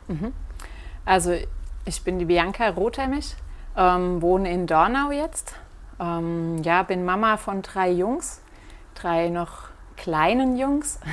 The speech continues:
<laughs> Ähm, die sind erst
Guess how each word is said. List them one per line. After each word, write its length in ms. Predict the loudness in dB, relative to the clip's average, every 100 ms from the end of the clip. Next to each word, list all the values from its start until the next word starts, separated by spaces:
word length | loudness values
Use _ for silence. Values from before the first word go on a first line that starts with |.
| -8 -2
<laughs> 880 | 0 0 -4 -4 -4 -6 -8 -10 0
Ähm, 720 | 2 4 2 0 -2 -4 -6 -12 -12
die 100 | -12
sind 260 | -6 -4 -4
erst 500 | -2 -4 -4 -8